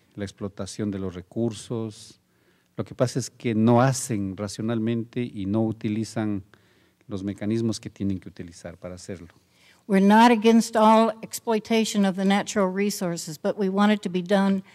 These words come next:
Speaker 2: in a wise way. We want it to be done in a thoughtful way without damaging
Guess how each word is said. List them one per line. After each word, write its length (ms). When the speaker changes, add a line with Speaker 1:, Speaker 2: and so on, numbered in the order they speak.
Speaker 2:
in 100
a 80
wise 640
way. 300
We 120
want 240
it 120
to 60
be 120
done 260
in 140
a 60
thoughtful 540
way 300
without 340
damaging 600